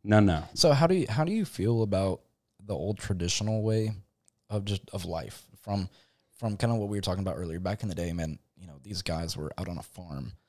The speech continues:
Speaker 2: and working all day, you know, hard work with your hands.
Speaker 1: Dude, if you don't harvest that corn, <laughs>
Speaker 2: Come on,
Speaker 1: bro,
Speaker 2: bro.
Speaker 1: like,
Speaker 2: You're
Speaker 1: like,
Speaker 2: not,
Speaker 1: think
Speaker 2: you're not
Speaker 1: about
Speaker 2: eating for a week.
Speaker 1: <laughs> Yeah, exactly.
Speaker 2: No, I'm hungry.
Speaker 1: Yeah,
Speaker 2: Um,
Speaker 1: yeah, that, that's, that's the way we are, 'cause we, we have, we kinda have the choice of,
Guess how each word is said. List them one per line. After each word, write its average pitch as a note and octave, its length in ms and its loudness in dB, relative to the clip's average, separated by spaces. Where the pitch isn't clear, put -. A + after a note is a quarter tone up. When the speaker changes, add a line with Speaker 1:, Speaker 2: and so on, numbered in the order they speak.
Speaker 2:
and E2 360 -6
working F#2 460 -6
all F#2 220 -2
day, D2+ 380 -4
you F#2+ 100 -10
know, D2+ 300 -6
hard G#2+ 260 0
work F2 380 -6
with G2 160 -8
your - 80 -4
hands. F2 440 0
Speaker 1:
Dude, G#2+ 180 12
if G2+ 180 8
you A2 80 8
don't G#2 240 6
harvest F#2+ 480 2
that E2+ 280 -2
corn, F2+ 440 2
<laughs> - 120 4
Speaker 2:
Come C3+ 240 12
on, C#3 40 6
Speaker 1:
bro, C3+ 320 12
Speaker 2:
bro. F2 180 2
Speaker 1:
like, D3 320 2
Speaker 2:
You're C#3 120 12
Speaker 1:
like, C#3 100 12
Speaker 2:
not, G#2 80 4
Speaker 1:
think F#3 120 12
Speaker 2:
you're B2 80 12
not A#2+ 100 12
Speaker 1:
about A#2+ 100 10
Speaker 2:
eating B2 180 8
for A#2+ 140 12
a G2+ 60 12
week. A2 280 6
Speaker 1:
<laughs> G#2 120 8
Yeah, D#3+ 400 12
exactly. C3+ 540 6
Speaker 2:
No, F#4+ 580 -2
I'm G3+ 140 -2
hungry. - 540 -4
Speaker 1:
Yeah, E3+ 280 2
Speaker 2:
Um, D#3+ 280 6
Speaker 1:
yeah, E3 180 12
that, E3+ 280 8
that's, A3 240 8
that's A3 320 8
the D4 80 10
way C4+ 180 12
we B3+ 200 10
are, C#3 160 12
'cause F3+ 180 4
we, A#3 220 6
we G3+ 220 6
have, G3+ 220 8
we F3 200 2
kinda F#3 220 4
have F3+ 200 2
the F3 100 6
choice E3+ 360 2
of, D#3 80 2